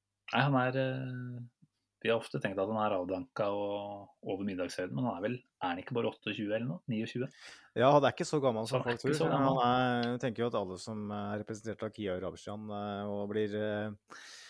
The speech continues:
Speaker 2: eh, linket til Arsenal, det er spillere som er jo godt over i middagshøyden, da. Men, eh, jeg tror han er, eh, niogtjue, er han ikke
Speaker 1: Ja,
Speaker 2: det? Skal vi ta
Speaker 1: riktig.
Speaker 2: en,
Speaker 1: Jo, det kan
Speaker 2: eh,
Speaker 1: stemme.
Speaker 2: mens du sn-, eh, snakker om det, Anna, så kan jeg sjekke det opp. Eh,
Speaker 1: Ja, du kan sjekke det opp. Jeg skal også bare ta med at, eh,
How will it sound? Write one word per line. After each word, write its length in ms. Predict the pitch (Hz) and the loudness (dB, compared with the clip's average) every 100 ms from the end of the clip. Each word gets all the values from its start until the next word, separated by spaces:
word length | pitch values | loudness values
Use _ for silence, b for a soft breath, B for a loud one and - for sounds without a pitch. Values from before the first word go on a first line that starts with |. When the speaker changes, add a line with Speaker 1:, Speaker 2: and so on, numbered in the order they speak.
| B B B _ _ - | B B B _ _ 0
Speaker 2:
eh, 380 | 117 113 113 113 | 4 6 4 4
linket 300 | 113 98 98 | 2 -2 -4
til 100 | 107 | -2
Arsenal, 440 | 92 - 117 117 | -4 -4 -4 -2
det 100 | 113 | -2
er 260 | 101 110 110 | 0 0 -2
spillere 440 | 131 98 92 98 | -4 -4 -4 -6
som 460 | - 110 98 98 98 _ _ _ _ 110 | -8 -10 -10 -12 -16 _ _ _ _ -4
er 140 | 113 | -2
jo 60 | 107 | -2
godt 200 | 110 120 | -4 -2
over 100 | 110 | -2
i 40 | |
middagshøyden, 720 | 101 87 104 95 101 - 110 120 | -2 -4 -6 -6 -6 -6 -6 -8
da. 60 | 107 - | -14 -14
Men, 200 | 117 107 | -10 -6
eh, 560 | 104 104 104 101 98 101 | -6 -4 -6 -6 -8 -10
jeg 80 | |
tror 240 | - 117 135 | -10 -10 -6
han 80 | 113 | -6
er, 440 | 104 107 110 110 | -4 -4 -4 -4
eh, 120 | 110 107 | -4 -4
niogtjue, 840 | 107 95 98 101 101 - 104 90 | -4 -6 -8 -8 -8 -10 -10 -8
er 40 | |
han 100 | 104 | -8
ikke 100 | 110 | -4
Speaker 1:
Ja, 120 | - 117 | -2 -4
Speaker 2:
det? 80 | 135 | -6
Skal 300 | - - 117 | -12 -6 -2
vi 60 | |
ta 60 | 113 | 0
Speaker 1:
riktig. 100 | 113 | 0
Speaker 2:
en, 60 | 113 | 0
Speaker 1:
Jo, 80 | |
det 120 | 117 113 | 0 2
kan 180 | 113 | 2
Speaker 2:
eh, 60 | 113 | 2
Speaker 1:
stemme. 320 | 110 104 104 - B B - | 0 -4 -10 -16 B B -4
Speaker 2:
mens 180 | 127 | -4
du 180 | - 123 123 | 0 0 0
sn-, 220 | - 131 | -4 -2
eh, 480 | 123 117 117 120 120 | -2 -2 -2 -4 -6
snakker 280 | 123 117 104 | -6 -6 -4
om 60 | |
det, 80 | 107 | -4
Anna, 140 | 98 101 | -4 -6
så 80 | - | -8
kan 180 | 117 104 | -8 -6
jeg 120 | 104 | -8
sjekke 180 | 104 - | -10 -8
det 60 | 95 | -10
opp. 80 | 123 _ | -10 _
Eh, 160 | 123 120 | -16 -4
Speaker 1:
Ja, 180 | 120 110 - | 2 0 0
du 160 | 135 110 | -6 -4
kan 140 | 110 | -4
sjekke 160 | 104 101 | -4 -2
det 100 | 98 | -2
opp. 100 | 101 | -2
Jeg 180 | 104 98 | -2 -2
skal 200 | - 107 | 0 0
også 160 | - | 2
bare 120 | 107 98 | 0 2
ta 180 | 107 | 2
med 140 | 92 92 | 2 -4
at, 240 | - - | -4 -2
eh, 240 | 104 104 | -2 -2